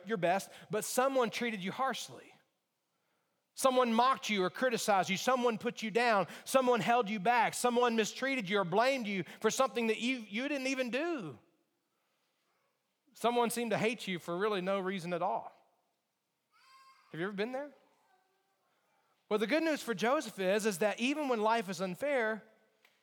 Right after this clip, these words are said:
God is good. In this moment, those who should have loved him most and those who should have been looking out for him were the very ones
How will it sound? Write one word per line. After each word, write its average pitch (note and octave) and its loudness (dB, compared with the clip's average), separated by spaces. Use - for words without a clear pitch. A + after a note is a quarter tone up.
God B3 4
is E3+ -6
good. D4 -4
In A#3 2
this E4 0
moment, B3+ 4
those C#4 2
who D4 0
should C#4 -2
have G3+ 0
loved A#3+ 2
him G#3 -2
most A3+ 2
and A3 2
those C#4 2
who C4+ 0
should B3 0
have A3+ -2
been A3 2
looking A3 0
out C#4 4
for G3+ 0
him G3+ 2
were A#3 4
the G#3+ 2
very C4+ 2
ones A3 2